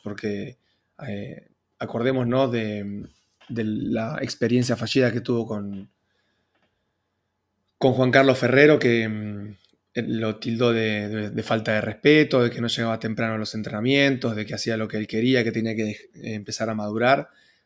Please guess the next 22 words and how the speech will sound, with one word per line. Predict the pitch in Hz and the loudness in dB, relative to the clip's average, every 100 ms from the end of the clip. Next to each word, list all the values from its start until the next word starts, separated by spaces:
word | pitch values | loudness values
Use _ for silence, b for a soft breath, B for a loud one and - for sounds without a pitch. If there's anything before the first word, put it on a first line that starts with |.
| _ | _
Aparentemente | - 117 123 123 135 131 | 0 0 2 0 0 0
todo | 120 127 127 | 0 2 2
eso | 127 120 | 0 -2
se | 117 | -2
esfumó | 117 - 113 123 151 - | -6 -4 -2 2 2 2
y, | 117 113 110 110 104 101 104 _ _ _ _ _ _ | -4 -4 -6 -8 -10 -12 -18 _ _ _ _ _ _
y | 117 | -4
David | 110 120 | -2 -4
Ferrer | - 117 123 127 | -2 0 2 2
lo | 117 | 0
está | 110 - 110 107 104 104 b b b b _ | -4 -4 -4 -4 -6 -12 b b b b _
tratando | - 127 135 151 156 | 2 4 4 4 4
de | 139 | 4
encarrilar | 127 123 127 127 127 135 151 160 - | 2 2 2 4 4 6 6 4 -2
a | 117 113 | -6 -4
que, | 123 113 113 113 | -4 -2 -2 -4
mm, | 110 110 117 _ _ - | -6 -10 -12 _ _ -6
esa | 123 123 117 - _ _ _ 147 - | -2 0 -2 -8 _ _ _ -20 -14
capacidad | - 123 127 123 131 135 | -4 -2 -2 0 2 2
mental, | 135 131 127 139 135 - - b b b b b | 2 -2 2 2 2 0 -10 b b b b b
esa | 127 120 | -6 0
mentalidad | 120 120 117 120 123 127 127 120 B | 2 2 2 2 6 6 6 2 B